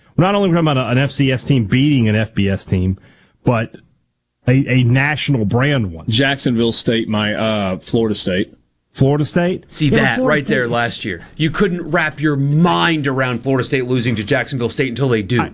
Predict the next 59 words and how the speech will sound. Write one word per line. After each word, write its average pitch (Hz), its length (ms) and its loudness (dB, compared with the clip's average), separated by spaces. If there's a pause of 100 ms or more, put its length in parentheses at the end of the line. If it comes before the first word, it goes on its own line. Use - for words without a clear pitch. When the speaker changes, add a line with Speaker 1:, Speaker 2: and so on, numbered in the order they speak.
(540)
Speaker 1:
no, 196 380 4
that's, 180 180 -4
that's 175 240 0
why 180 80 2
you're 165 120 4
wrong. 214 440 0 (200)
I - 100 0
was 202 100 4
just 147 120 2
like, 151 220 0 (340)
"I'm 170 200 4
not 190 200 0
that 190 160 -2
surprised. 180 520 0
Florida 165 200 2
State's 170 300 -2
awful." 165 460 -4 (840)
I'm 147 120 0
trying 185 180 0
to, 151 160 -2
like, 139 180 -2
I 156 60 2
want, 185 240 2
I 160 80 0
want 190 220 4
Speaker 3:
Well, 123 60 2
Speaker 1:
a - 0 -
Speaker 3:
last 147 280 4
Speaker 1:
real, 139 80 -2
Speaker 3:
year, 156 160 0
Washington 143 460 -2
Speaker 1:
I - 20 2
want 117 100 0
Speaker 3:
was 180 80 2
Speaker 1:
somebody 170 140 0
in 131 80 0
Speaker 3:
ranked 147 380 -2
when 113 200 0
Montana 120 500 0
went 110 160 2
in 104 120 2
there 101 160 0
and 95 120 -2
won. 101 300 -2 (880)
Speaker 1:
Okay, 165 220 2 (120)
that's - 220 0
a 147 40 2
good 202 200 0
one 101 140 2
then. 87 120 -6 (220)
Yeah, 117 100 2 (180)
I 143 140 2
had 135 160 -2
forgotten 127 320 0
Speaker 2:
All 135 60 0
right. 131 40 0
Speaker 1:
that 120 60 0
game 101 120 2
happened. 131 320 0